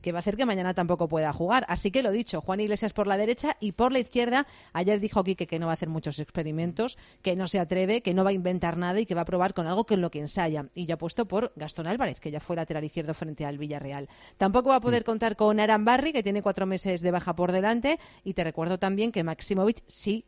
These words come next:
Speaker 1: que va a poder contar con él porque se retiró de Elche por cansancio. Y déjame que te cuente como último apunte que el próximo día treinta de este mes de noviembre, el Geta tiene un amistoso en Palencia contra el Valladolid.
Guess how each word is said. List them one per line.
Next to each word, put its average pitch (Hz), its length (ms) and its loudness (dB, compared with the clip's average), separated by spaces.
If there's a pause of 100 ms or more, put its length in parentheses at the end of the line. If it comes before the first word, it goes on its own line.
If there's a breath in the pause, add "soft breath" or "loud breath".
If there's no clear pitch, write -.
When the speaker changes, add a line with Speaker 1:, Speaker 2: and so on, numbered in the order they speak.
Speaker 1:
que 160 200 -2
va 151 80 0
a 151 40 -2
poder 156 240 -6
contar 147 280 -6
con 185 160 0
él 254 120 0
porque 165 280 -4
se 165 120 -8
retiró 156 320 -4
de 160 80 -2
Elche 175 240 -6
por 170 160 -4
cansancio. 147 520 -6
Y 202 100 2
déjame 277 300 2
que 254 120 0
te 226 80 0
cuente 202 200 0
como 185 200 2
último 226 280 2
apunte 247 460 2 (300 loud breath)
que - 80 2
el 208 80 4
próximo 233 380 0
día 208 180 4
treinta 269 420 2
de 220 80 4
este 208 160 0
mes 190 200 2
de 185 120 4
noviembre, 226 560 2
el 180 160 0
Geta 220 260 -2
tiene 185 320 -2
un 285 160 2
amistoso 254 540 0
en 277 200 0
Palencia 220 560 0
contra 233 440 -2
el 277 240 2
Valladolid. 143 460 -2